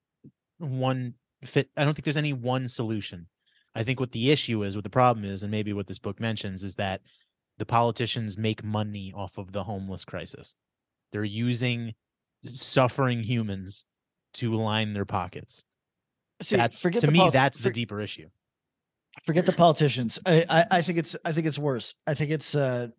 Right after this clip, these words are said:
Speaker 2: bureaucrats making sixty-three thousand dollars a year
Speaker 1: Ooh.
Speaker 2: who, who are so scared to ex-, to enter the workforce again that they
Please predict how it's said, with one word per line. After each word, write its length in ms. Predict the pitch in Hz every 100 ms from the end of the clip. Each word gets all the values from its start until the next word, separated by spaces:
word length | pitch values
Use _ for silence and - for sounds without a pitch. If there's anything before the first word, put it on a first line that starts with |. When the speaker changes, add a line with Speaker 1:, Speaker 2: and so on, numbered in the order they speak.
| _ _ _ _ _ _
Speaker 2:
bureaucrats 540 | 156 180 165 160 151
making 220 | 147 143 147
sixty-three 480 | - 156 147 156 131
thousand 280 | 143 135 135
dollars 280 | 135 135 139
a 40 |
year 360 | 127 127 117 110
Speaker 1:
Ooh. 220 | 135 135 104 - -
Speaker 2:
who, 280 | - 135 - _ _
who 340 | 143 - 151 143
are 440 | 139 131 127 120 _ _ _ _ _ _ _ _ - -
so 420 | - - 185 202
scared 680 | 196 - 180 165 131 104 95 _ _ _ _ _ _
to 160 | 165 139
ex-, 220 | 147 - -
to 200 | 151 151
enter 220 | 165 156 151
the 80 |
workforce 520 | 135 139 - - 165 175
again 360 | 160 170 180 - _ _ _ _ _ _
that 220 | 143 139
they 460 | 175 151 147 139